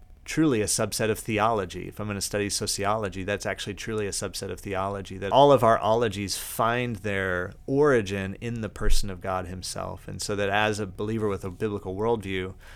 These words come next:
I can engage in any discipline,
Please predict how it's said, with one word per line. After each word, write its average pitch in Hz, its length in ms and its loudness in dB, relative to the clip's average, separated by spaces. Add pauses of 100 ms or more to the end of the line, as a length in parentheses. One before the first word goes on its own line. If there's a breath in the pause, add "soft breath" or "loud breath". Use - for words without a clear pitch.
(180 loud breath)
I 139 120 6
can 135 140 0
engage 101 480 0
in 101 200 -4
any 165 360 0
discipline, 104 840 0